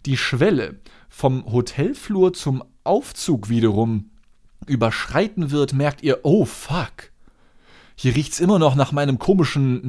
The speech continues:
Niesfurz, <laughs> was ich da gerade vom Heart Attack Grill mit hochgezogen. Oh, ist das unangenehm, oder?“ Ist das un-, überhaupt nicht mehr lustig. In, in einer Sekunde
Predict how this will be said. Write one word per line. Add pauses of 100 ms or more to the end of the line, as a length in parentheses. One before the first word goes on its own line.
(120)
Niesfurz,
<laughs>
was
ich
da
gerade
vom
Heart
Attack
Grill
mit
hochgezogen. (640)
Oh,
ist
das
unangenehm,
oder?“ (720)
Ist
das
un-, (340)
überhaupt
nicht
mehr
lustig.
In, (880)
in
einer
Sekunde